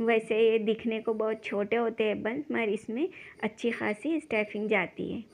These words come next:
तो ये देखिए हमने इसमें ये चिकन भी डाल दिए हैं और हमने इसमें आलू भी डाल दिए हैं। आलू अगर बड़ों को ना पसंद आए तो आप उसमें सिर्फ चिकन डालें। आप अपने टेस्ट के हिसाब से, पसंद के हिसाब से इसमें स्टफिंग कर सकते हैं।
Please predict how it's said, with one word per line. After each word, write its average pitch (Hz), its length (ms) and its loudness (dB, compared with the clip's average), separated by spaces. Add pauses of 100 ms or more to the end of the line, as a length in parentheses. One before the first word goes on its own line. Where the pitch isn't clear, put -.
(520)
तो 214 140 6
ये 214 160 4
देखिए 220 300 2
हमने 226 460 0
इसमें 226 360 -2 (440)
ये 226 80 6
चिकन 220 480 2
भी 220 100 6
डाल 214 280 2
दिए 240 180 0
हैं 262 340 -2
और 214 300 2
हमने 214 380 0
इसमें 214 320 -4
आलू 214 340 -2
भी 247 140 -4
डाल 233 240 2
दिए 220 220 -4
हैं। 240 180 -4 (480)
आलू 220 640 6
अगर 220 260 2
बड़ों 214 280 4
को 214 140 0
ना 208 180 0
पसंद 233 440 -2
आए 220 140 2
तो 214 160 -2
आप 196 240 0
उसमें 208 280 -4
सिर्फ 220 320 -6
चिकन 240 380 -2
डालें। 220 340 2 (760)
आप 214 220 -2
अपने 208 280 -2
टेस्ट 208 380 0
के 233 140 -2
हिसाब 226 400 0
से, 262 180 -2
पसंद 240 440 -2
के 226 100 -2
हिसाब 214 420 -2
से 220 200 2
इसमें 262 400 0
स्टफिंग 262 440 -4
कर 240 180 -2
सकते - 400 -10
हैं। 214 240 -8